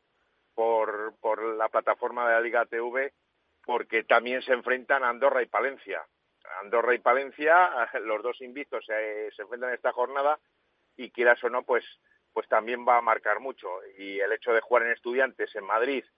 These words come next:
en el Wizzing, pues, eh, va a ser un partido con, con que nos va a dar muchísimas lecturas, pero bueno, hay que decir que tenemos que ir, pues, un poco con,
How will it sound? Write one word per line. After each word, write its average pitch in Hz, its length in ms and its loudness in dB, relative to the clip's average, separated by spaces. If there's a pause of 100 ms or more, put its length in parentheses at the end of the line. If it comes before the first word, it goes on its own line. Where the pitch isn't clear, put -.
(500)
en 104 140 -8
el 107 60 0
Wizzing, 110 640 -6
pues, 104 220 -2 (220)
eh, 110 140 0
va 113 180 0
a 113 40 2
ser 123 160 -4
un 120 120 -6
partido 127 460 2
con, 107 340 -4 (400)
con 110 240 0
que 107 100 -6
nos 107 140 -6
va 110 100 -20
a - 60 -8
dar 127 120 -2
muchísimas 123 460 -6
lecturas, 151 500 -2 (520)
pero 110 160 0
bueno, 127 260 -2
hay 110 140 -4
que 120 100 -6
decir 127 440 -4
que 120 160 -4
tenemos 120 360 -6
que 120 120 -6
ir, 120 100 -4
pues, 123 160 -6
un 117 100 -16
poco 120 240 0
con, 110 340 0